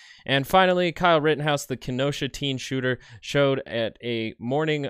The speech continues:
hearing last week, retaining a new lawyer. The defense lawyer, Corey Chirafisi, joined his legal team as a co-counsel, according to his current attorney.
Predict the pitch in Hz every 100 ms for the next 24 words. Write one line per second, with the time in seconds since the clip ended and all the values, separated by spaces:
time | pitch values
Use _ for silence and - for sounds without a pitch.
0 | - - - 175 151 127 117 113 - 123
1 | 135 - 110 - 110 107 104 107 107 101
2 | 143 117 58 - - - 120 120 175 175
3 | - 123 135 151 - 117 117 113 110 110
4 | - _ _ _ _ _ - 117 110 -
5 | 139 - 226 262 - _ _ - _ _
6 | 117 151 240 220 196 180 185 185 175 156
7 | 175 165 127 127 120 175 190 117 101 113
8 | 170 - _ _ 117 120 123 120 113 117
9 | 113 107 - 185 156 110 - 101 80